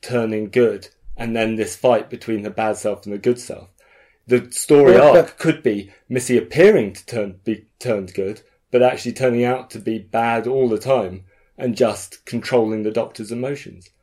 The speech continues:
Speaker 1: like Davros in, in the, the eye-opening bit.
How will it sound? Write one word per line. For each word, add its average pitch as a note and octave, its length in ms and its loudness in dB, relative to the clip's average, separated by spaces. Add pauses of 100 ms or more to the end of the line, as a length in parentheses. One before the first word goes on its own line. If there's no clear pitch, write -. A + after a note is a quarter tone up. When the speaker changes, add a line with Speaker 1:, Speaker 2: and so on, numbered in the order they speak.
(300)
Speaker 1:
like - 500 0 (180)
Davros A2 640 -6 (140)
in, G#2 540 -6 (480)
in G#2+ 240 -6
the, A2 160 -4
the A#2+ 180 0
eye-opening G2+ 600 0
bit. - 280 -18